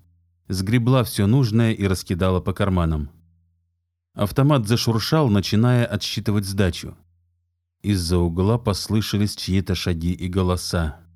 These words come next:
"Вот ведь шварх! А был бы у меня чип с привязкой к банковскому счёту, а не наличные, не пришлось бы ждать". Автомат, словно издеваясь,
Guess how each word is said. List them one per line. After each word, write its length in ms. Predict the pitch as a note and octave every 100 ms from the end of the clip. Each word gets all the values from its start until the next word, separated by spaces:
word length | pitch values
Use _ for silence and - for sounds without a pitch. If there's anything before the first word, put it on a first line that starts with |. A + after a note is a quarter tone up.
| _ _ _ _ _ _ _
"Вот 460 | F#2+ F#2+ B2 A2 G2
ведь 180 | F#2
шварх! 840 | - - F#2 F#2 F2 D#2 - - - _ _ _ _ _ _ _ _ -
А 100 | G2+
был 240 | B2 C3
бы 160 | G2+ A2+
у 60 |
меня 280 | A2+ A#2 A#2+
чип 360 | - F3 D#3 -
с 80 |
привязкой 560 | - G#2+ G#2+ G#2 - G#2
к 80 | F#2
банковскому 680 | F2 G2 G2+ F2+ - G#2
счёту, 440 | G2+ - G2+ E2+ F#2+
а 100 | G#2
не 100 | G#2+
наличные, 680 | A2+ A2 G2 - F#2+ E2+ - _ _ _ _ -
не 100 | C3+
пришлось 520 | D3 C3+ A#2+ G#2+ F2
бы 120 | F#2
ждать". 460 | F2 E2+ D#2+ - - _ _ _ _ _ _ _ _ _ -
Автомат, 520 | F#2 - C3+ D#3+ E3+
словно 400 | - D3 C3 B2
издеваясь, 840 | F#2+ F2 F2+ A2 A2+ F#2+ - -